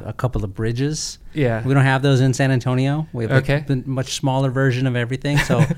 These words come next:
Speaker 2: <laughs>
Speaker 1: t-, so far, it's been pretty. It's been very, it's a very attractive city.
Speaker 2: Yeah. Uh, you come in S F O, or it sounds like Oakland if you saw a couple bridges.
Speaker 1: I have no idea.
Speaker 2: <laughs> Yeah.
Speaker 1: I don't know, I don't know where I go on any of this stuff. I just get on the plane.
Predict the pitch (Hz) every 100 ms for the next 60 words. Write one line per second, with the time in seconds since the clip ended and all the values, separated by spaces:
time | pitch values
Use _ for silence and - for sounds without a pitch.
0 | - - - - - - 135 - 135 147
1 | 170 143 117 135 120 - 127 151 123 120
2 | 117 113 117 123 120 - - 113 117 120
3 | - 110 - 117 110 113 120 117 - -
4 | 147 135 - 135 - 135 151 - 175 175
5 | 160 - 165 170 185 196 196 139 139 233
6 | 220 - 156 180 135 107 107 123 107 131
7 | 117 127 117 104 113 113 87 98 82 90
8 | 92 92 95 101 - - 160 180 156 185
9 | - 220 117 143 160 151 175 175 170 170
10 | 165 160 156 160 160 160 160 156 151 147
11 | 131 123 - 139 131 127 120 131 127 120